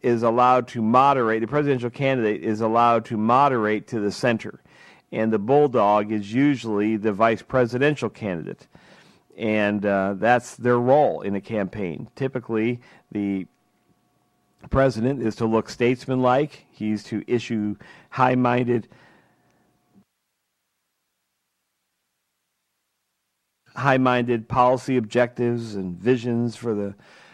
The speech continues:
nation and our impact in the world. And then the vice president is supposed to come along and take out the knees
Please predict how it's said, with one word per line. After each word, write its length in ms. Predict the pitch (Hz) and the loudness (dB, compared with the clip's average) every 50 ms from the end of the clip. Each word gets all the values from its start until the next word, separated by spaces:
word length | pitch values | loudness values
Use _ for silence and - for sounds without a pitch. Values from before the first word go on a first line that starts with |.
| - - _ _ - | -20 -20 _ _ -2
nation 720 | - 113 120 127 131 123 - - 131 123 123 123 120 120 - _ - _ _ _ _ _ _ _ _ _ _ _ _ _ _ _ _ _ _ _ _ - _ - - | 0 2 2 2 2 0 0 0 0 0 0 0 -4 -6 -10 _ -20 _ _ _ _ _ _ _ _ _ _ _ _ _ _ _ _ _ _ _ _ -20 _ -16 -10
and 160 | - 117 110 95 | -6 -4 -2 0
our 300 | 87 120 120 120 123 95 | 2 4 4 4 4 2
impact 520 | 104 123 123 113 117 123 117 120 120 123 | 0 -2 -2 -2 0 0 0 0 -2 -2
in 60 | 113 | -2
the 80 | 110 107 | -2 -2
world. 520 | 101 107 117 117 120 120 120 123 117 107 | 0 2 2 2 4 4 2 2 0 -2
And 320 | - - 107 104 104 104 107 | -6 -6 -4 -2 -2 0 0
then 280 | 110 110 110 110 107 | 0 0 0 0 0
the 480 | 104 104 101 104 101 98 98 101 - - _ _ _ | -2 -2 -2 -4 -4 -6 -6 -8 -10 -14 _ _ _
vice 300 | _ - 156 180 190 - | _ 4 4 4 4 0
president 540 | - - 117 110 110 101 104 104 113 117 82 | -2 -2 0 0 0 0 -2 -4 -4 -4 -4
is 140 | 87 110 107 | -6 -8 -8
supposed 360 | - 120 - - 117 113 110 - | -10 -10 -6 -4 -4 -4 -6 -8
to 60 | 113 | -8
come 180 | - 120 113 | -6 -4 -4
along 400 | 110 107 107 104 107 110 110 107 | -2 0 2 2 2 2 0 -2
and 100 | 101 101 | -6 -8
take 260 | 101 - 117 110 - 123 | -8 -8 -10 -6 -4 -2
out 180 | 117 117 113 | -2 -2 -2
the 80 | - 110 | -4 -4
knees 600 | 110 117 139 147 135 120 120 131 135 - - | -2 0 2 2 2 2 0 0 -2 -4 -8